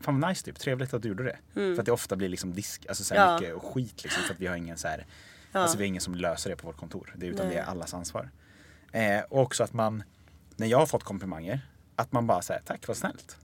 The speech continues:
Speaker 2: Mm.
Speaker 1: Då blir de också lite så här.
Speaker 2: Ja, men blir inte de lite chockade då?
Speaker 1: Ja, men då blir de lite så här, ja.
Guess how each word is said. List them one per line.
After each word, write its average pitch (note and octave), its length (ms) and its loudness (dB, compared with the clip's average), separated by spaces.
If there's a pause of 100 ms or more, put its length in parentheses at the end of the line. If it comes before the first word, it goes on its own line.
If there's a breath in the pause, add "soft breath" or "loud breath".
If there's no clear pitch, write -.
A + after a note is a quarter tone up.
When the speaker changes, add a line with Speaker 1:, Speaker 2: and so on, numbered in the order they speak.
(100)
Speaker 2:
Mm. F3+ 360 0
Speaker 1:
Då A2+ 60 -4
blir D#3+ 120 6
de D3 120 0
också - 140 -4
lite - 140 -8
så - 80 -8
här. - 140 -12 (1000)
Speaker 2:
Ja, G#3+ 100 6
men G#3+ 120 4
blir G#3 100 6
inte G3 160 2
de C#4 120 4
lite E3+ 180 -6
chockade B3 380 -8
då? - 100 -10
Speaker 1:
Ja, F#3 60 -2
men G3 100 4
då F#3+ 60 4
blir F3+ 180 4
de D3+ 120 4
lite C3+ 160 2
så - 80 2
här, G#2+ 80 4
ja. G#3+ 260 -2